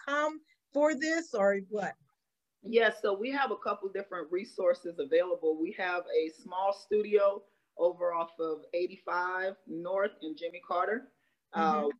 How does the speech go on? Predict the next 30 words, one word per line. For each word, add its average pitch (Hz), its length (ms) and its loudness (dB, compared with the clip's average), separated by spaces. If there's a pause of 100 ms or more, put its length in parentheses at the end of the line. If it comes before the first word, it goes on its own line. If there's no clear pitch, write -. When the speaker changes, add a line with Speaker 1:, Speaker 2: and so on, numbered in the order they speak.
(200)
Speaker 2:
where 156 180 -4
we 160 80 2
see 175 480 -6
people 160 440 6
in 165 180 -2
person. 254 540 2 (560)
Um, 147 520 -2
and 151 240 -2
we 175 320 2
help 180 240 0
people 170 380 2
as 151 80 2 (100)
far 160 260 2
as 156 140 4
just 160 240 -2
a 151 120 2
nat-, 170 260 -4 (380)
from 160 340 -4 (480)
all, 233 420 4
all 226 180 -2
across 208 380 -8
the 180 80 -8
board, 151 380 -2
whether 165 220 2
if 165 180 2
you 180 120 -14
just 165 220 -8
want 165 400 -4
to, 156 440 0 (500)
uh, 135 320 -4